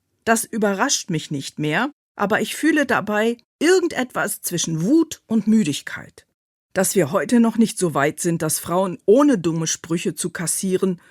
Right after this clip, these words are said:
ins Stadion gehen können, ist unglaublich. Ich wünsche mir, dass auch Männer sich da einmischen und sagen, dass Vorurteile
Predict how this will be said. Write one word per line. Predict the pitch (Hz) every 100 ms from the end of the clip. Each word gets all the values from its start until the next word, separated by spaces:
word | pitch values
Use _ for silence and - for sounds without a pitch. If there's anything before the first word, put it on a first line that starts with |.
| _
ins | - 160
Stadion | - 151 131 175 208 185
gehen | 190 190 170
können, | 196 190 185 - _ _ _ -
ist | 320 - -
unglaublich. | 233 240 233 170 107 - - - _ _ _ _
Ich | - 196 -
wünsche | 330 - 311
mir, | 294 254
dass | 196 -
auch | 170 -
Männer | 185 247 254
sich | 214 220
da | 208 151
einmischen | 156 196 196 - 147
und | 139
sagen, | - 143 170 202 202 _ _ -
dass | - - -
Vorurteile | - 311 - 208 - 147 160 208 220